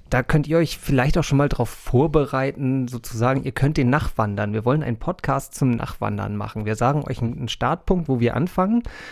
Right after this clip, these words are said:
Dann laufen wir diese, laufen wir eine Strecke ab. Etwa so eine Stunde wird das hoffentlich dauern, so geplant, oder eineinhalb.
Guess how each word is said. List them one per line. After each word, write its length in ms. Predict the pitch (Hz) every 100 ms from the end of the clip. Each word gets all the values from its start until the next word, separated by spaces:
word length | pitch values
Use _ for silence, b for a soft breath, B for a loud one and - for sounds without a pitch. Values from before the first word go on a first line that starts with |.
| B -
Dann 160 | 117 110
laufen 340 | 110 156 151
wir 80 | 131
diese, 220 | 135 123 -
laufen 300 | 135 117 131
wir 60 | 127
eine 120 | 120
Strecke 460 | 113 - 160 190 226
ab. 320 | 202 - - B B B B -
Etwa 260 | 123 131
so 80 | 113
eine 140 | 117
Stunde 420 | - - 147 170 135
wird 160 | 135
das 140 | 120 -
hoffentlich 340 | - 131 110
dauern, 320 | 131 143 156
so 200 | 139 143
geplant, 500 | 135 131 143 151 151
oder 160 | 117 117
eineinhalb. 580 | 113 107 104 147 175